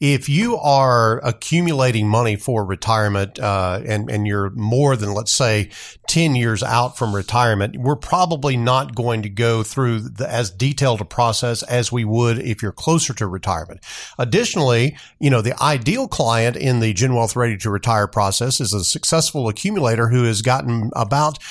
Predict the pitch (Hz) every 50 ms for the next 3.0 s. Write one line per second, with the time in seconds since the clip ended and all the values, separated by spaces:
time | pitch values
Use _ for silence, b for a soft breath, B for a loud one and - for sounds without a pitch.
0 | B B B B - 143 143 143 131 - 185 214 214 220 202 165 135 120 127 131
1 | 117 131 135 123 113 - - 165 156 139 127 117 - 143 120 113 113 - 135 120
2 | 120 117 101 101 110 110 113 113 107 104 117 104 107 110 113 113 107 - -